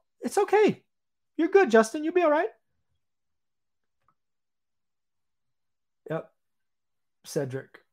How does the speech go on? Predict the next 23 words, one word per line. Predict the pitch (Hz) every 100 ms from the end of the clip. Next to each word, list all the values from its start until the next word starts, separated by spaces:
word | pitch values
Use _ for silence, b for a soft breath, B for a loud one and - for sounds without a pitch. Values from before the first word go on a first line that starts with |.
| _ _
when | 160 220
would | 233
you | 202
recommend | 190 190 185 190 185
an | 151
investor | 165 170 -
transition | 151 160 156 160 160 165 147
from | 139
single | 127 175 175
family | 170 170 165 151
to |
multi? | 147 160 - 160 156 b b _ _ _ _ _ _ _ _ _ _ _
Uh, | 156 156 156
I | 160 175
would | 220
do | 202
it, | 214
Cedric, | - 196 208 202
when | 165
the |
numbers | 156 175 190
told | - 170 139
me. | 107